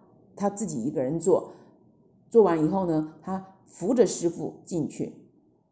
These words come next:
啊，他跟猪八戒一点都不一样。那孙悟空那个时候为什么是最后一个进去了呢？因为他像保镖一样啊，嗯，师父跟师弟们都安全了以后啊，他最后一个进去，而且呢，还要交代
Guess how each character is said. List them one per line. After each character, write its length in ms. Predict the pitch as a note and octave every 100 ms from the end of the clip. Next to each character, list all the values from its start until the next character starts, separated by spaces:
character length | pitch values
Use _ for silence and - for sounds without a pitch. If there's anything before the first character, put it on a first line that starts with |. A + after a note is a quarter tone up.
| _
啊， 180 | D3+ C#3+
他 120 | D#3+
跟 180 | F3+ F3
猪 80 | E3
八 160 | D#3
戒 100 | D#3+
一 120 | D#3+
点 200 | D#3 B2+
都 120 | - A#2+
不 120 | -
一 60 |
样。 140 | F#2 - - -
那 120 | F#4
孙 220 | F#4+ G4
悟 80 | G4
空 180 | F4 E4+
那 80 | F4
个 140 | C#4+
时 100 | B3
候 80 | C4
为 180 | A#3+ A3+
什 120 | F3+
么 100 | D#3+
是 140 | F3
最 180 | F#3 A#3+
后 140 | F#3 E3
一 20 |
个 100 | D#3
进 240 | - D#3+
去 160 | D3 D3+
了 120 | F#2
呢？ 220 | F2+ - - _ _ _ _ _ _ _ -
因 140 | A3+
为 60 | G#3+
他 100 | G#3
像 240 | A3+ E3+
保 140 | - -
镖 320 | G3+ D4+ C#4+
一 100 | D3+
样 180 | E3+ D3
啊， 200 | C3+ - - - -
嗯， 220 | F#3+ F3
师 240 | E3+ A3+ B3
父 100 | A3+
跟 140 | G#3+
师 160 | G#3+ F#3+
弟 120 | F#3+
们 140 | D3+
都 60 | E3+
安 240 | - F#3
全 160 | F#3 D3+
了 80 | C3
以 120 | A2
后 140 | F#3+
啊， 300 | - - - - _ _ _
他 140 | - F#3
最 160 | G3+
后 100 | E3+
一 80 | D3
个 100 | C#3
进 260 | B2+ - F2+
去， 340 | - - - -
而 140 | D#3 G3
且 160 | E3+
呢， 300 | D#3 D#3 D#3
还 100 | -
要 80 | F#3
交 220 | F3+ G#3
代 260 | F#3+ F3+ -